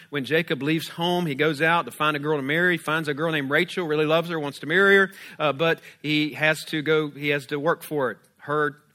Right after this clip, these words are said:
father, who is Laban, makes him work for seven years to take his daughter's hand in marriage. Well, he gets to the end of that seven years,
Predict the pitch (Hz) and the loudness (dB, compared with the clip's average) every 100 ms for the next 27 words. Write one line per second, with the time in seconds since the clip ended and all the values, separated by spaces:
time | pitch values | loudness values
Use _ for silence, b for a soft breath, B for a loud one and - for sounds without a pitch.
0 | _ 147 151 156 151 143 127 139 156 156 | _ 2 4 4 0 -2 0 2 2 -2
1 | 175 - B - 139 - 143 151 - 135 | -6 -10 B -4 -4 -4 -6 -4 -6 -8
2 | - 170 151 160 170 - 123 139 127 135 | -2 -2 0 -2 -2 -4 -6 -6 -2 -2
3 | 135 131 139 135 151 208 147 135 143 156 | -2 -4 -6 -2 2 2 2 -2 -6 -4
4 | 156 165 160 - 175 151 160 220 214 175 | -4 -2 -2 -2 -2 -2 0 2 2 0
5 | - | -4